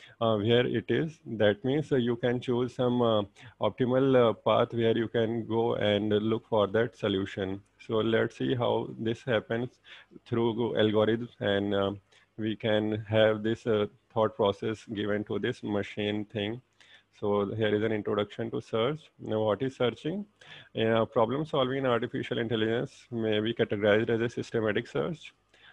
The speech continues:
Uh, be-, why it is systematic search? Because we have to look each and every node out there,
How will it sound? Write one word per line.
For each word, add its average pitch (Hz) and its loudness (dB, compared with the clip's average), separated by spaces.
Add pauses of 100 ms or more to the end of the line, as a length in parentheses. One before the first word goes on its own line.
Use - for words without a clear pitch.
(160)
Uh, - -12
be-, 110 -8
why 127 4
it 135 -2
is 143 -2
systematic 135 -4
search? 165 -4
Because 123 0
we 123 2
have 123 2
to 135 0
look 120 -2
each 120 -2
and 113 0
every 110 0
node 113 0
out 113 0
there, 110 2